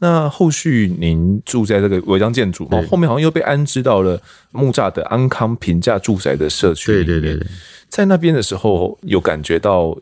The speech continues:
Speaker 1: 是非常困顿的一段时期，是不是？
Speaker 2: 虽然他每个月的房租哈，很便宜，两百多块，而且住的也蛮阳春的，但是对我来说，那时候是豪宅。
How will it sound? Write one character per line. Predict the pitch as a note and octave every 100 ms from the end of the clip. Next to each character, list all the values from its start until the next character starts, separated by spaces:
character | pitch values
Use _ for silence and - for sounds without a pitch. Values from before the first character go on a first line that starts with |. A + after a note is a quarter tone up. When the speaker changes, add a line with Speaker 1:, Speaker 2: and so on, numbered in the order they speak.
| -
Speaker 1:
是 | - -
非 | - E3
常 | A#2 A2 -
困 | - E3+ A2+
顿 | B2
的 | F#2+
一 | F2+
段 | G2+
时 | F2 - C#2
期， | - -
是 | - -
不 |
是？ | - - _ _ _ _ _ _ _
Speaker 2:
虽 | - - F3
然 | B2+ A2
他 | G#2+ B2+ B2 A#2+ A2+
每 | F#2+ F#2
个 | F2
月 | A2
的 | F#2+ F2 E2+ E2 E2+ -
房 | G#2+ G#2
租 | A2 A2 G#2+
哈， | G2+ E2+ F#2
很 | - F2
便 | F2 F2+
宜， | F2
两 | F#2 G2
百 | F2
多 | D#2 F2
块， | G2
而 | F#2
且 | - F2+ E2 E2 - _ -
住 | -
的 | F#2+
也 | E2
蛮 | D#2+ E2
阳 | D#2+ E2
春 | - E2
的， | D#2+
但 | C3
是 | C3
对 | A2+ B2+
我 | F2
来 | E2 E2
说， | F#2+
那 | F#2+
时 | F2
候 | E2+
是 | F2
豪 | - D#2
宅。 | E2